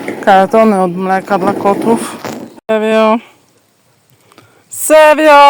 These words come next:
panowie? No, to pada.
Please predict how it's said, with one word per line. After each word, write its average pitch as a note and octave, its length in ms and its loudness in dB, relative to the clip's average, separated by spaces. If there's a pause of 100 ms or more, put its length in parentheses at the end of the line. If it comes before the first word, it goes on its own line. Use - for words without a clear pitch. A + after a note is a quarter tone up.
panowie? C4+ 800 4 (1600)
No, C4 500 4
to B3+ 100 0
pada. G#3+ 680 2